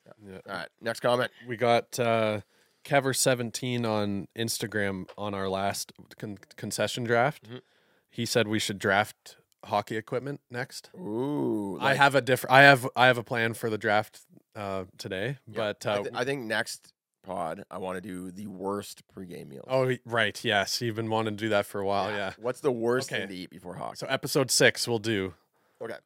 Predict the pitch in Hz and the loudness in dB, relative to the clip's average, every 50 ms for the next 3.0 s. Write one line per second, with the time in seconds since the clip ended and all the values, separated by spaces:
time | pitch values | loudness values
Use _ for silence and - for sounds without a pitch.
0 | _ _ - 117 104 104 117 110 104 - - - _ _ - - 120 107 107 107 | _ _ -18 -12 -4 0 0 0 0 0 -4 -10 _ _ -10 -8 -8 -6 -4 -6
1 | 104 98 - - 107 95 87 90 92 - - - 127 - - _ _ _ _ _ | -6 -6 -8 -8 -8 -8 -8 -6 -4 -2 -2 -2 -4 -6 -10 _ _ _ _ _
2 | _ - 107 104 98 95 98 107 - - - 120 123 147 156 139 120 120 127 | _ -6 -4 -4 -2 0 0 0 0 -2 -2 2 4 6 8 8 6 6 2